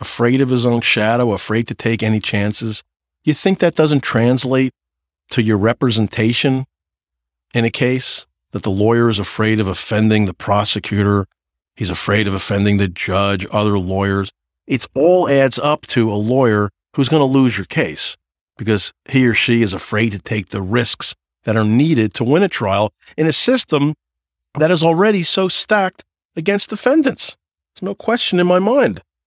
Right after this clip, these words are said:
how difficult it is to win these cases. You wanna use every possible advantage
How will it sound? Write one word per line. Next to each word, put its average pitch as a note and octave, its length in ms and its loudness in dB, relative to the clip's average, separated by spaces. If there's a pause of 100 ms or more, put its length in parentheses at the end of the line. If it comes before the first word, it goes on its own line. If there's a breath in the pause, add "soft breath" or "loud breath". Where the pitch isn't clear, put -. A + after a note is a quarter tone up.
(120)
how A2+ 100 0
difficult A2+ 540 -2
it G#2+ 80 -2
is G2+ 120 0
to A#2 120 -2
win G2+ 160 0
these F#2 160 -6
cases. G2 440 -8
You F3+ 120 -4
wanna G3 160 2
use B2 320 0
every E3+ 480 0
possible A2 640 -2
advantage C#3 640 0